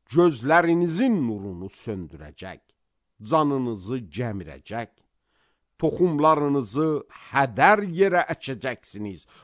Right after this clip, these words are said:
onlardan əmələ gələn məhsulu düşmənləriniz yeyəcək. Üzümü sizdən döndərəcəyəm,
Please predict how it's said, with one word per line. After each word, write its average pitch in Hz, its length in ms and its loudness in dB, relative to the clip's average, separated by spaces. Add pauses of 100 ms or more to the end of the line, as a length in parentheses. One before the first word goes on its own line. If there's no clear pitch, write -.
(160)
onlardan 170 920 4
əmələ 165 500 0
gələn 151 560 2
məhsulu 92 760 -12 (600)
düşmənləriniz 90 1120 -12
yeyəcək. - 640 -14 (2750)
Üzümü 151 360 -4
sizdən 120 560 -8
döndərəcəyəm, 120 840 -4